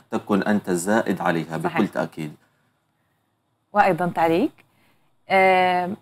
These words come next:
Speaker 2: قال فيه: "يا بني، عندما ترى مآسي الآخرين وانكسارهم إياك أن تبتسم، تأدب في حضرة الجرح، كن إنسان أو مت وأنت تحاول". صح.
Speaker 1: تعليق أيضا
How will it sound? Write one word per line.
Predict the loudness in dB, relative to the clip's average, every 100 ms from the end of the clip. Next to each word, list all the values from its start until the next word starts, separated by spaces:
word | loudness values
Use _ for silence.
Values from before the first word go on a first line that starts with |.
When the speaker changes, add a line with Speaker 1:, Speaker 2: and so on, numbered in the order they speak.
| 4 4
Speaker 2:
قال | 4
فيه: | 4 4 4 4 6 6
"يا |
بني، | 6 6 6 4 4 4 4
عندما | 4 6 6 4
ترى | 4 4 4
مآسي | 4 4 2 2
الآخرين | 2 2 4 4 6 6
وانكسارهم | 4 0 -2 -4 0 2 2 2 2 2 2
إياك | 4 6 4 4
أن | 2 2
تبتسم، | 0 0 0 2 0 0 _ _ _
تأدب | 4 4 4 2
في | 2 2
حضرة | 4 4 2 2
الجرح، | 4 2 2 -4 -14 0
كن | 2 2
إنسان | 0 -2 2 2 4 0 -8 _
أو | 6
مت | 6 6 2 -6 _ -2
وأنت | 0 0 -4
تحاول". | -4 2 2 2 -4 -10 -20 -20 -20 _ _ -8
صح. | -8 -8 -18 _ _ _ _ _ _ _ _ 4
Speaker 1:
تعليق | 6 6 4
أيضا | 4 6 6 6